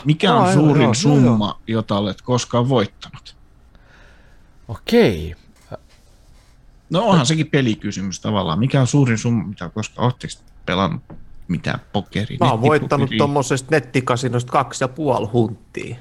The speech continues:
Speaker 2: Se on suuri.
Speaker 1: Jyy.
Speaker 3: Se on aika paljon. Mä olen miettinyt,
Speaker 2: Jeesus,
Speaker 3: että mäkin
Speaker 2: pari
Speaker 3: oon kyllä
Speaker 2: kertaakin.
Speaker 3: mä oon kyllä joskus voittanut jotain, mut mä luulen, että mun, mun,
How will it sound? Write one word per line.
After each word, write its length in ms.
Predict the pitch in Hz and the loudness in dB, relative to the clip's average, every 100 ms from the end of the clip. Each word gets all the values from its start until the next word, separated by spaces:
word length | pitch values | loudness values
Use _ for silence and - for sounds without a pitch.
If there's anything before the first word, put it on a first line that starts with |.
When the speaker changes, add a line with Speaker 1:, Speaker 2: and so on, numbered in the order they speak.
| - | -14
Speaker 2:
Se 180 | - - | -12 -10
on 220 | 151 151 | -8 -8
suuri. 220 | - 80 190 | -10 2 4
Speaker 1:
Jyy. 160 | 131 - - - - - - | 4 0 -8 -20 -20 -20 -20
Speaker 3:
Se 220 | - - | -10 -2
on 80 | 156 | 0
aika 160 | 90 - | -2 -8
paljon. 400 | 160 143 - - - - - | -8 -8 -8 -14 -16 -12 0
Mä 60 | |
olen 140 | 180 135 | 2 4
miettinyt, 240 | 160 113 131 | 2 2 0
Speaker 2:
Jeesus, 80 | 127 | 0
Speaker 3:
että 40 | |
mäkin 80 | 147 190 | 0 2
Speaker 2:
pari 120 | 196 | 4
Speaker 3:
oon 80 | 143 | 4
kyllä 120 | 202 | 4
Speaker 2:
kertaakin. 340 | 147 117 - - - - _ _ - - - - - - | 2 -2 -6 -16 -20 -20 _ _ -20 -20 -20 -20 -20 -10
Speaker 3:
mä 60 | 185 | -8
oon 120 | 151 | -4
kyllä 180 | 185 160 | -4 -2
joskus 380 | 180 - 110 98 | -4 -4 -6 2
voittanut 560 | 123 110 - 95 87 - _ _ _ _ _ _ _ _ _ _ _ _ _ - 143 | 2 2 -4 -6 -6 -12 _ _ _ _ _ _ _ _ _ _ _ _ _ -14 -14
jotain, 480 | - - 90 - - - | -10 -6 -6 -8 -14 -16
mut 100 | - _ _ _ _ _ - - _ - - _ _ _ - | -16 _ _ _ _ _ -20 -20 _ -20 -20 _ _ _ -10
mä 100 | 147 | -4
luulen, 220 | 208 147 113 | 0 2 2
että 120 | 123 | 2
mun, 200 | 165 151 | 2 2
mun, 300 | - 202 143 | 0 -2 -2